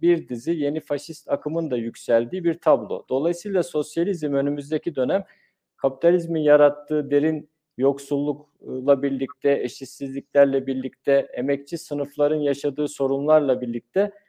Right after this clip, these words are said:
bu faşist, e, akımlara karşı mücadele içerisinde kendisini şekillendirecek ve önümüzdeki tarihsel dönemlerde solun, sosyalizmin güçlenmesi tam da bugünkü,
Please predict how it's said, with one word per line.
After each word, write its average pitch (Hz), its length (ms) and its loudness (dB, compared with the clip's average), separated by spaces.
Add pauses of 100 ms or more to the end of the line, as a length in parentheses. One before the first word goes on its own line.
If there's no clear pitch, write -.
(260)
bu 160 140 -4
faşist, 165 640 -4
e, 127 440 -4
akımlara 156 1400 0
karşı 160 320 2
mücadele 170 500 2
içerisinde 127 640 -2
kendisini 120 520 -4
şekillendirecek 117 1000 -2
ve 151 300 0
önümüzdeki 151 880 -2
tarihsel 147 580 2
dönemlerde 143 640 2
solun, 143 360 -4
sosyalizmin 143 800 -4
güçlenmesi 139 800 -2 (300)
tam 180 240 0
da 156 120 0
bugünkü, 160 640 -2